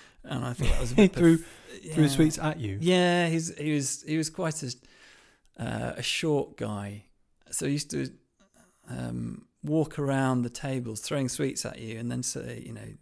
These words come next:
Speaker 1: "Oh, do you want a sweet?" And, "Yeah, th-, thanks very much." And then he'd say, "Why aren't you making a call?" And I said, "Well, Matt, I'm eating my sweets. You know, you just throw me some sweets and then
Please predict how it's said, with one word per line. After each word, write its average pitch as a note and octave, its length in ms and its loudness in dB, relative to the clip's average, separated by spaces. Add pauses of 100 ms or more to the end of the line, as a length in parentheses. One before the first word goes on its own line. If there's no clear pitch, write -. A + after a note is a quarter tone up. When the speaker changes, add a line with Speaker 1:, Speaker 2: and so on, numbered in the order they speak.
(160)
Speaker 1:
"Oh, D#3 120 -4
do D3+ 80 -6
you D3+ 60 -2
want C#3+ 120 -2
a - 40 -2
sweet?" D#3 320 -4
And, A2 120 -12
"Yeah, F#3 260 -6 (100)
th-, F3+ 260 -10
thanks - 160 -14
very C#3 120 -6
much." D#3+ 300 -6 (640)
And D3+ 80 2
then D3+ 80 8
he'd C#3+ 60 6
say, C#3+ 160 4
"Why D#3 160 6
aren't D#3 120 2
you C#3 60 0
making C#3+ 300 -2
a B2 40 -4
call?" F3+ 300 -4
And B2+ 100 -4
I B2 40 -6
said, D3+ 220 -8
"Well, C#3 180 -8 (200)
Matt, C#3 200 -4
I'm B2+ 140 0
eating D3+ 260 -2
my A#2 120 0
sweets. - 880 -4 (100)
You B2+ 80 -8
know, B2 100 -6
you A#2 140 -10
just D3+ 220 -6
throw D3 140 0
me B2+ 100 0
some B2 160 -8
sweets - 360 -6
and A#2 120 -8
then A2+ 220 -10